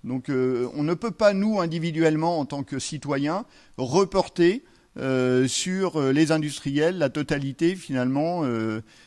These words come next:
euh, de, de, enfin, tout, toute la situation, euh, qu'on est en train, la responsabilité de la situation qu'on est en train de vivre. Je pense qu'on a tous une responsabilité individuelle également,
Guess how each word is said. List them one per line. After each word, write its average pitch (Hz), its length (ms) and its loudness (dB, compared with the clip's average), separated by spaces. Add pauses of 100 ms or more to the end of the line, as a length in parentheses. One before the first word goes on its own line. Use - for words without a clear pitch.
(160)
euh, 113 220 -2
de, 117 200 -2
de, 117 180 -2
enfin, 113 320 -4
tout, - 220 -10 (100)
toute 170 180 -10
la 170 80 0
situation, 165 680 -4
euh, 131 80 0
qu'on 131 160 -2
est 123 160 -2
en 120 80 -2
train, - 140 -8
la 120 100 2
responsabilité 147 680 -2
de 185 40 -4
la 147 80 -2
situation 139 440 -8
qu'on 131 160 -4
est 117 140 -6
en 117 60 -4
train 117 180 -10
de 113 40 -4
vivre. 92 160 -8
Je - 60 -16
pense 107 160 -12
qu'on 117 160 -10
a 120 100 -4
tous 214 380 -10 (240)
une 135 100 -2
responsabilité 135 920 -4
individuelle 139 580 -2
également, 117 480 -4